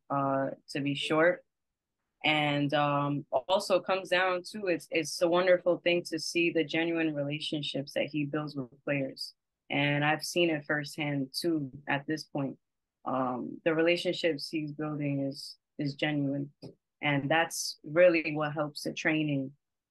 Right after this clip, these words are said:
Of course, it's e-, expertise in the training, but if you're able to bridge the gap of building a genuine relationship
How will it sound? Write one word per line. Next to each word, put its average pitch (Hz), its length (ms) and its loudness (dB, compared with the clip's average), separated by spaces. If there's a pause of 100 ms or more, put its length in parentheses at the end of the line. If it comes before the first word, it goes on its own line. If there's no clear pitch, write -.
(380)
Of - 180 -4
course, 165 380 0
it's 147 320 -6
e-, 104 60 -2 (240)
expertise 151 760 -6
in 147 100 -4
the 143 60 -2
training, 160 500 0
but 139 140 -2
if 139 100 -6
you're 160 120 2
able 165 240 -2
to 160 120 -8
bridge 156 240 -2
the 151 100 -6
gap 147 300 -2
of 143 140 -6
building 147 320 -4
a 135 80 -4
genuine 160 500 0
relationship 147 760 -4